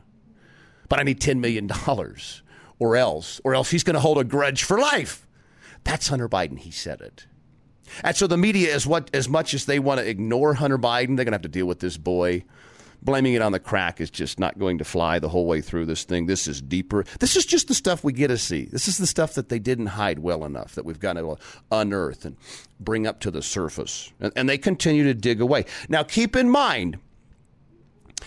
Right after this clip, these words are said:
the Republican Party that's investigating this, the committee, this is James Comer, uh, this is that crowd,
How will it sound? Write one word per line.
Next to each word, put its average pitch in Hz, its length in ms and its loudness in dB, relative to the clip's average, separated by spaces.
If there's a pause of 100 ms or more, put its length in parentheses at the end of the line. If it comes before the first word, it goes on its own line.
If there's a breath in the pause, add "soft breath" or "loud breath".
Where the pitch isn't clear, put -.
(140 loud breath)
the 160 100 4
Republican 196 640 2
Party 190 380 4
that's 160 240 -2
investigating 156 720 2
this, 151 180 2
the - 100 -6
committee, 151 720 2 (240 loud breath)
this 139 180 -2
is 135 120 -2
James 135 320 0
Comer, 175 600 2 (300 loud breath)
uh, 135 220 -4
this 160 240 0
is 123 140 0
that 151 220 0
crowd, 113 640 2